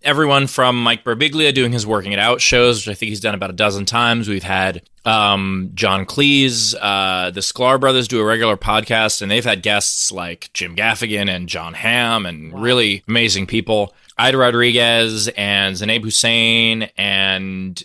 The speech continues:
Speaker 1: I, I mean, the, the list goes on. We're very, very proud of the shows we've been able to put together, and it was something that Ben Glebe and I came up with. Um, we've both had a ton of experience in the virtual show end of things. I had been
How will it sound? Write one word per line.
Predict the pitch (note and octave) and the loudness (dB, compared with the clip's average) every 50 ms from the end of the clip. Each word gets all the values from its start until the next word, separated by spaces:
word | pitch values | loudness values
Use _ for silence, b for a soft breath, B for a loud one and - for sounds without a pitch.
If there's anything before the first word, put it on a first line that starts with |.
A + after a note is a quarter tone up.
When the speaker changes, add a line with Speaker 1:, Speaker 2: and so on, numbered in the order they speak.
| _ - | _ -4
Speaker 1:
I, | G2+ G#2 G#2 - | -2 0 0 2
I | A2+ A#2 | 2 2
mean, | A#2+ A#2 A#2 | 2 2 2
the, | A#2 A#2+ B2+ - | 2 2 0 0
the | - D#3 D#3+ | 2 2 4
list | F#3 G3 - - | 4 4 4 4
goes | D3+ C3 A#2 A#2+ | 4 2 4 4
on. | G#2 G2+ G#2 G2+ G2 F#2+ - - | 4 2 2 2 0 -2 -8 -10
We're | A#2+ A#2+ | -6 -2
very, | C3 D3+ D3+ D3 | 0 2 2 2
very | C#3 C#3 C3 A#2+ | 2 0 0 0
proud | - - A2+ A2 A2 A2 G#2+ | -2 -2 0 0 2 2 0
of | G#2+ F#2+ F2+ | 0 -2 -4
the | G#2 F#2+ | -2 0
shows | - - A2 G#2+ G2+ G2+ | 0 2 2 2 0 0
we've | G#2 G2 | -2 0
been | G2 | 0
able | G2 F#2+ G2 F#2+ | 0 0 -2 -6
to | F#2+ | -8
put | - G2+ - | -8 -10 -6
together, | F#2 C#3+ E3 F3+ D3 B2 A2+ - | -2 0 2 4 4 2 2 2
and | B2 B2 B2+ | 0 0 0
it | B2+ | 0
was | B2+ A#2+ | 0 0
something | - D3+ D#3+ D#3+ D#3+ C#3+ | 0 0 0 -2 -2 -2
that | B2+ A#2+ A2+ | -2 -2 -2
Ben | G2+ A#2+ B2+ C3+ G#2+ | 0 -2 -2 -2 -4
Glebe | B2 A#2+ B2 A#2+ A#2 | -2 -2 -2 0 0
and | A2+ | 0
I | A2+ A2+ A2 A2 A2 G#2+ G#2 G2+ - _ - | 0 2 2 2 2 0 -2 -4 -8 _ -12
came | - B2 A2+ A2 A2+ | -6 -6 -4 -2 -2
up | G#2+ - - | -4 -4 -4
with. | G#2+ G2+ G2+ G2+ G2+ - - - - - - | -6 -6 -6 -6 -6 -8 -10 -12 -12 -6 0
Um, | A2 A2+ A2+ A2 G#2+ A2 A2 | 0 2 2 2 0 -4 -6
we've | G#2+ A2+ A2 - | -6 -8 -8 -6
both | - A#2+ C#3 C#3+ | -6 -4 -4 -2
had | D3+ C#3 B2+ | -2 -2 -2
a | A#2+ | -2
ton | - - C3 B2+ | -2 -4 -4 -4
of | B2 | -4
experience | A#2+ - - - - A#2 A2+ A2+ A2 G#2 A2+ | -4 -4 -6 -6 -4 -2 -2 -2 -2 -2 -4
in | G#2+ G#2 | -4 -2
the | G#2 G2+ G2+ G2 G2 G2 F#2+ F#2 F2 - _ _ _ _ _ - | -2 0 0 0 0 -2 -2 -4 -6 -8 _ _ _ _ _ -14
virtual | - G#2+ - C#3 C3 B2 - - C3 B2+ A#2+ A2+ A2 | -12 -10 -6 -4 -2 -2 -2 -2 -2 -2 -2 -2 -2
show | - - - - A#2 A2 G#2+ G#2 G#2+ | 0 0 0 0 2 2 2 2 2
end | G#2+ G2+ G2+ G#2 G#2+ A2 G#2+ | 0 -2 -2 -4 -4 -4 -4
of | G2 | -6
things. | - - G#2 G2 G2 G2+ F#2+ G2+ | -6 -6 -8 -8 -8 -6 -6 -2
I | G2+ A2 | 0 0
had | A2 A2 G2 | 0 0 0
been | A2 G#2+ G#2 G2+ G2+ G2+ | 0 0 0 -2 -4 -10